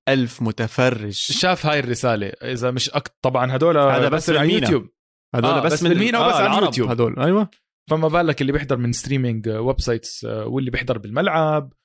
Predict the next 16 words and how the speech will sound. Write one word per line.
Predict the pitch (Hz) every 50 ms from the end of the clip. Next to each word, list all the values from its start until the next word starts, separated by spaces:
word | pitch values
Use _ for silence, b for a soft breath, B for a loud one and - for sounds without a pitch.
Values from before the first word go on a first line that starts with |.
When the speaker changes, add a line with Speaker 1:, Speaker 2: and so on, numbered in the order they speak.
| _ _ _ _ -
Speaker 2:
واللي | 123 120 123
بيحضر | 127 120 - 123 120 117 101
على | 98 117 117 113
التلفزيونات | 110 110 113 110 - 113 - 117 - 123 117 110 120 127 139 131 127
السكاي، | 117 110 - - 135 127 120 113 107
آه، | 104 104 104 107 110
سبورتس | - - - 139 131 - -
الإيطالية، | 120 110 104 107 - 120 127 156 196 202 180
وهكذا | 156 151 156 151 147 - 127 113
وهكذا | 117 120 113 113 - 113 104
وهكذا. | 107 101 - - _ _ _ _ _ -
مسج | 165 - - 143 135
كتير | - - - - 139 120
حلوة. | - 117 117 110 113 113 120 - _ _ _ _ _ _ _ _ _ _ _ _ - -
آه، | 110 107 107 107 107 107 104 104 104 104 101 101 104 107 107 110 - -
وهيك | - 113 127 151 170 170 -